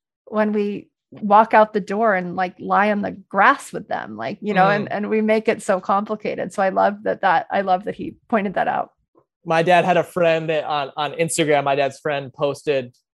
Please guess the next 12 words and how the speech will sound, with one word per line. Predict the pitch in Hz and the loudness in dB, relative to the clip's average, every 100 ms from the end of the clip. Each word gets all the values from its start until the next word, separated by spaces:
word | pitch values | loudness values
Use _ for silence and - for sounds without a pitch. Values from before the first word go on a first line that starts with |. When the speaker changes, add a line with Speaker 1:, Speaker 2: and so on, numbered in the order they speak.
| _ _ _ _ _ | _ _ _ _ _
Speaker 2:
you | 165 | 0
know, | 151 135 | 2 2
a | |
picture | 127 175 - | -2 -4 2
of | 160 | 2
him | 165 | 2
and | 151 | -2
his | 131 | -6
kids | - 147 127 | -2 -2 -2
and, | |
like, | 139 127 | -8 -6
just, | 175 - | -10 -12